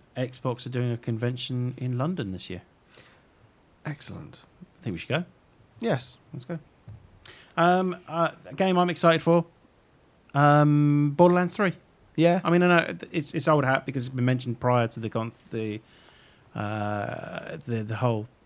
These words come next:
Speaker 1: conference, but it, it, it, it's a game I'm really excited for, and I like the extended look they showed us at, uh, Xbox. Um, and I think I know someone that's working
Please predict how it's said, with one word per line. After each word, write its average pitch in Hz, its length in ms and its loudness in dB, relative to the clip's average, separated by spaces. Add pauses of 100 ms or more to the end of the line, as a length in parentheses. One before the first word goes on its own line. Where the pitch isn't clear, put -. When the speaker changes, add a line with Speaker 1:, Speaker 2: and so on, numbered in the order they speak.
(120)
Speaker 1:
conference, 131 400 -2
but 135 420 2 (140)
it, 131 220 -6
it, 135 100 -8 (100)
it, 135 180 -4
it's 131 280 -4
a 135 60 -6
game 139 220 0
I'm 117 80 -2
really 123 160 0
excited 123 280 -2
for, 113 120 0
and 113 80 0
I 117 60 0
like 120 260 -2
the 117 80 -8
extended 110 380 -4
look 117 160 -6
they 110 100 -6
showed 113 260 -4
us 107 220 -6
at, 127 220 -6
uh, 120 260 -6
Xbox. - 500 -10 (840)
Um, 110 300 0
and 123 420 0 (160)
I - 60 -10
think 262 260 -8
I 139 40 -4
know 156 80 -4
someone 175 200 -4
that's 170 100 -10
working 110 460 -10